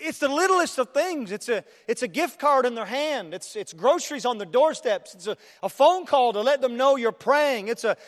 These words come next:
it's a text message with an invitation to come. The littlest things can really be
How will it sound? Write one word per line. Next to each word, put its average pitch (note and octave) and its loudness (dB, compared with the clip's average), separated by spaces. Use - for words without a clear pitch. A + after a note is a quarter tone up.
it's - -2
a G#3+ -4
text E4 0
message A3 -4
with G#3+ -6
an A3 -4
invitation B3+ -2
to G#3+ -6
come. C4+ 0
The B3 6
littlest D4+ 4
things D4 0
can A#3 -4
really C4+ 2
be A#3 -6